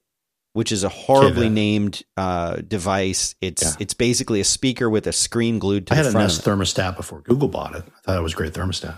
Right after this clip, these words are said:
Speaker 1: Yeah, I had one of those in an office. Um, but, uh, th-, what's cool about,
Speaker 2: What the fuck's
Speaker 1: um,
Speaker 2: a Nest Hub?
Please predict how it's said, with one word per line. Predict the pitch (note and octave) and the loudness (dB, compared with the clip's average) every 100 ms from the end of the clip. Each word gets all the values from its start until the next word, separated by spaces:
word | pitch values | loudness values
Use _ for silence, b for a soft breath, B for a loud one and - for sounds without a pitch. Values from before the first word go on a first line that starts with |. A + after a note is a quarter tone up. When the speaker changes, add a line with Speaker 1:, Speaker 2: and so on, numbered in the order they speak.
| - | -2
Speaker 1:
Yeah, | - F3+ | 2 4
I | E3+ | 4
had | E3 D#3 | 4 2
one | C3+ | 0
of | |
those | A2 G#2 | 2 2
in | F#2+ | 2
an | |
office. | E2+ G2+ B2 D2+ - - - _ - | 2 2 0 -6 -10 -12 -16 _ -4
Um, | F#2+ F#2 F2+ E2+ E2+ - _ _ | -2 0 -2 -4 -8 -12 _ _
but, | C#3 A#2+ | 2 2
uh, | A2 A#2 A2 | 2 2 0
th-, | F#2+ C#3 | 0 -2
what's | B2+ B2 | 0 -2
cool | - - G#3 E3+ | -2 0 2 2
about, | A2+ G2+ G2 - | 2 2 2 0
Speaker 2:
What | - | -2
the | - | 0
fuck's | F#2+ F2+ - | 2 2 2
Speaker 1:
um, | |
Speaker 2:
a | F2+ | 0
Nest | G2+ - | 0 -4
Hub? | A#2+ B2+ | -4 -4